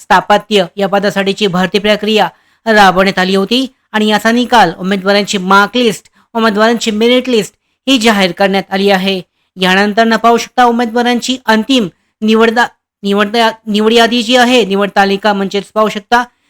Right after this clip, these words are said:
जी उमेदवारांची अंतिम निवड यादी आणि प्रतीक्षा यादी आहे, ती सुद्धा लवकरच अधिकृत संकेतस्थळावर अपडेट दिली जाईल आणि त्या पद्धतीने ही निवड प्रक्रिया पूर्ण केली जाईल. पाहू शकता,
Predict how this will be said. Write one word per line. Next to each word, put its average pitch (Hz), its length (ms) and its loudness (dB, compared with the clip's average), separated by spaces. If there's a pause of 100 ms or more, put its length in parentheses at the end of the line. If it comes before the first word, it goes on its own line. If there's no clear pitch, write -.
(140)
जी 202 80 -2
उमेदवारांची 220 800 -2 (260)
अंतिम 220 280 0
निवड 214 300 2
यादी 220 420 0
आणि 190 80 -6
प्रतीक्षा 220 480 -4
यादी 240 220 0
आहे, 226 280 0
ती - 220 -8
सुद्धा 214 260 -4
लवकरच 214 560 0 (240)
अधिकृत 214 340 0 (100)
संकेतस्थळावर 220 720 0
अपडेट 190 360 -4 (340)
दिली 196 260 0
जाईल 196 280 0 (240)
आणि 220 200 -4
त्या 202 120 0
पद्धतीने 202 440 -2 (380)
ही 226 60 0
निवड 226 300 2
प्रक्रिया 208 460 -2
पूर्ण 202 320 -4
केली 190 240 -2
जाईल. 196 260 -2 (200)
पाहू 185 160 2
शकता, 220 340 -4